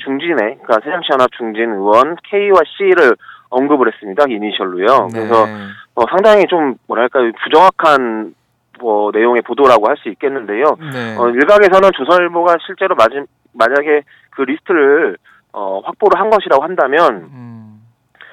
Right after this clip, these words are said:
Speaker 1: 어, 공개하지 못할 이유가 없었다.
Speaker 2: 네.
Speaker 1: 그, 그 보도 자체, 나오는 리스트 자체가 허구일 가능성이 높다라는 쪽으로 지금,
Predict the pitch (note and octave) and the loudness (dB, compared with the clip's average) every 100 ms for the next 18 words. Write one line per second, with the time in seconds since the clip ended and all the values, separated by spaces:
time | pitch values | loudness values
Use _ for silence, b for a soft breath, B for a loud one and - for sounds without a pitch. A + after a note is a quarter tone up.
0 | B B G#2+ G2+ - D3 F3+ F3 C3 A2+ | B B -6 -6 -4 0 4 4 2 -2
1 | D#3+ B2+ C3+ G2+ - F#3 - G2+ A2+ A#2 | -2 -2 0 0 0 -4 2 4 6 6
2 | F2+ b b b C#3 A#2+ A2+ A2+ A2+ A#2 | 4 b b b -14 -10 -8 -8 -10 -12
3 | A#2+ A#2 D#3 D#3+ D3+ _ _ _ C#3 D3 | -10 -4 -2 -2 -4 _ _ _ -6 -4
4 | D3 C#3+ C#3 F3 B2 - - A2 B2+ A#2+ | -4 -4 -2 -2 -2 -4 2 4 4 -2
5 | C3+ _ A2+ - C3 C3+ F3+ F3+ G#3 G3 | -8 _ -12 -8 -2 2 2 0 -2 -2
6 | E3+ C#3+ C#3+ A#2+ - b b - C3 _ | -2 -2 -6 -8 -10 b b -6 -6 _
7 | F#3 A2+ A2+ A#2+ B2+ A2+ G#2+ - G#2+ A2 | 2 4 2 -2 -8 -6 -8 -8 -10 -8
8 | G2+ | -8